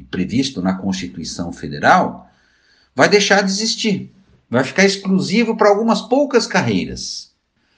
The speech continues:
Provavelmente para a magistratura, para o Ministério Público, né, e para os militares. Né?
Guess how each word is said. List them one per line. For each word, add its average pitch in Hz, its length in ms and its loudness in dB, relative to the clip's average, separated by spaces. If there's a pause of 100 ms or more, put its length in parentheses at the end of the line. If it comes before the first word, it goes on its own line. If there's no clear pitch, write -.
(280)
Provavelmente 123 580 0
para 101 120 -6
a 98 40 0
magistratura, 190 1040 0
para 113 140 -6
o 107 40 -6
Ministério 110 560 -2
Público, 156 840 -2 (380)
né, 127 240 2
e - 40 -8
para 185 140 -2
os 165 80 0
militares. 151 880 -6 (680)
Né? 120 280 -2